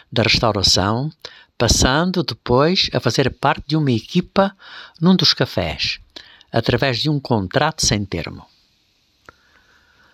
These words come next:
Não queremos fazer algo onde se vá apenas porque os trabalhadores são pessoas com um certo perfil. Queremos que as pessoas ali possam ir porque têm qualidade.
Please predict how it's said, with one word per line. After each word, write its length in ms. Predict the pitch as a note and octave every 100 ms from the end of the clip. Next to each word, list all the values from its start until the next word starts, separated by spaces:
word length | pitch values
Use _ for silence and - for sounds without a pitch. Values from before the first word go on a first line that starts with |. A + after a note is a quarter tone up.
| _ _
Não 180 | F#3 A3
queremos 340 | G#3+ B3 A3+
fazer 420 | - D#3+ D3+ D3 -
algo 640 | D3+ F3 F#3+ F#3 F#3+ F3+ -
onde 200 | F3 D#3
se 140 | -
vá 240 | C3+ D#3+ C#3
apenas 720 | - - D#3+ F3+ F#3 F3+ - - - -
porque 240 | - D3 -
os 120 | -
trabalhadores 600 | E3+ D#3 C3+ B2+ D#3 E3
são 200 | - C#3
pessoas 460 | A#2+ - E3+ E3+ -
com 100 | C#3+
um 60 |
certo 240 | C3+ D#3 -
perfil. 400 | - - B2+ F#2 - - _ _ - - - - _ _ -
Queremos 540 | C3+ E3 A3 A3 -
que 140 | -
as 120 | C3 -
pessoas 480 | - - F3 E3+
ali 220 | C#3+ B2 C#3+
possam 800 | _ D3+ F3 G3+ - F#3 D3+ B2
ir 400 | D#3 G#3 A3+ - - - _
porque 240 | B2+ -
têm 200 | - A3
qualidade. 540 | G3+ F3 C#3 A#2 C2+